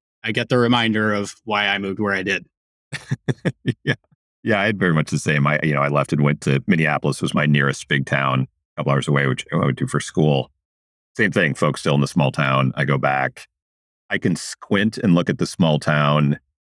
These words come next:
Speaker 2: in a very positive light and go like, "Oh, the main street, like, a couple of stores have come back and
Speaker 1: Yeah.
Speaker 2: they have a coffee shop and it's kind of charming." And then I open my eyes a little further and I'm like, "Nah, it's a dumpy little manufacturing town in the middle of the cornfields."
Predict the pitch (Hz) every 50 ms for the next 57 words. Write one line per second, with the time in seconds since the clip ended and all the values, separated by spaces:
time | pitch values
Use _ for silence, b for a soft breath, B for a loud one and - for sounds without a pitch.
0 | _ _ _ 87 82 78 76 71 67 78 76 73 73 71 69 - - 76 76 78
1 | 78 85 92 107 95 98 104 104 104 110 120 127 - - 135 127 156 156 151 156
2 | - - - - - 214 190 165 151 127 104 - _ _ _ _ - 170 151 160
3 | 190 208 - - - 143 135 143 156 - 135 131 120 - 147 - - 117 104 151
4 | 147 165 165 - - 226 233 208 165 135 107 - - 104 95 87 85 82 76 73
5 | 73 71 - 113 113 101 101 98 101 - _ 110 104 98 98 98 - - 120 113
6 | 147 147 175 - - 196 196 - - 123 - - 110 87 85 78 73 73 - -
7 | 107 110 117 117 - - - - - _ _ _ _ - 247 254 208 151 92 -
8 | - 92 92 101 120 160 190 214 220 220 220 - - _ _ _ _ _ _ _
9 | _ - 104 107 107 110 101 101 98 92 90 87 90 82 - 82 82 78 80 78
10 | 73 85 78 76 73 - 85 80 82 78 80 80 80 78 - - 110 104 107 104
11 | 101 98 92 - - 95 - - - - 104 90 85 85 71 - - 78 76 -
12 | 82 76 76 73 76 73 73 73 69 73 - 82 73 - - 76 69 - 78 76
13 | 71 73 71 71 69 71 71 67 67 65 - 71 69 69 - 76 71 67 69 67
14 | -